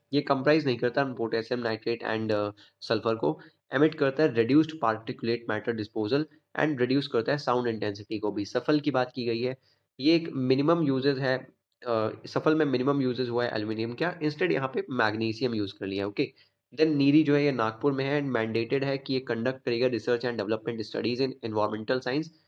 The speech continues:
and engineering। रिलेटेड कॉन्सेप्ट में ई क्रैकर्स के बारे में बताया गया है। सीएसआईआर जो है, Central Council of Industry and Research,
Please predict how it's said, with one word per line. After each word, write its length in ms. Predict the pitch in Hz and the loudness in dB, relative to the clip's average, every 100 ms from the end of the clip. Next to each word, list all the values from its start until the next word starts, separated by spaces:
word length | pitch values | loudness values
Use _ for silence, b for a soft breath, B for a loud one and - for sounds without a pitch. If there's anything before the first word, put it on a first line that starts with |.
| b _ 123 | b _ -4
and 140 | 120 | -4
engineering। 720 | 127 117 110 113 113 113 110 - b _ _ _ | -6 -4 -2 -2 -2 -2 -6 -12 b _ _ _
रिलेटेड 380 | 123 143 160 175 | 0 2 2 2
कॉन्सेप्ट 320 | 147 147 151 | 0 0 -2
में 160 | 160 160 | -2 0
ई 100 | 147 | -2
क्रैकर्स 400 | 139 131 123 131 | 2 0 0 -4
के 80 | 131 | -2
बारे 180 | 123 120 | -2 -2
में 80 | 117 | -4
बताया 280 | 110 113 | -4 -4
गया 140 | 113 120 | -2 -4
है। 140 | 143 B B B | -6 B B B
सीएसआईआर 640 | - 147 156 156 151 156 127 | 2 4 4 4 4 4 2
जो 140 | 113 | -2
है, 240 | 104 95 _ _ _ _ _ _ - | -6 -10 _ _ _ _ _ _ -4
Central 300 | 123 123 147 | -2 2 2
Council 300 | 127 123 143 | 2 2 -2
of 60 | 143 | -2
Industry 360 | 123 113 113 120 | -4 -4 -4 -4
and 140 | 117 | -4
Research, 360 | 110 120 120 | -2 -2 -2